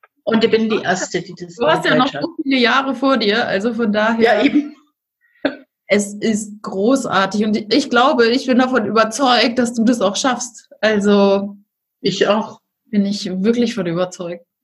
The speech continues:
Speaker 1: Also da führt kein Weg dran vorbei. Das schaffe ich.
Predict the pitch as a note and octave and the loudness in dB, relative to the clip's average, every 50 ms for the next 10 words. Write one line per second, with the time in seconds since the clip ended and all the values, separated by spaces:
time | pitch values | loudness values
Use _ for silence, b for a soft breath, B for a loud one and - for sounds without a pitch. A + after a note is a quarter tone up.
0 | - - G#3+ A3 A3+ G3+ E3+ G3 G3+ G3+ - A#3+ A#3 A3+ - - G#3 F#3+ G3+ A3 | -4 -2 0 2 2 2 4 2 2 2 2 2 0 2 2 2 4 4 4 2
1 | G#3+ G#3+ - - G3+ G3 G3 F#3+ - F#3+ F#3+ - A3+ A#3 G3+ F#3 E3 E3+ - - | 2 0 0 0 0 0 0 -2 -4 -4 -2 0 0 0 0 -2 -4 -6 -10 -18
2 | - - - - - - G3+ G#3+ - - D#3+ D3 C#3+ - | -20 -20 -20 -16 -4 -2 -2 -2 -2 -4 -6 -6 -6 -8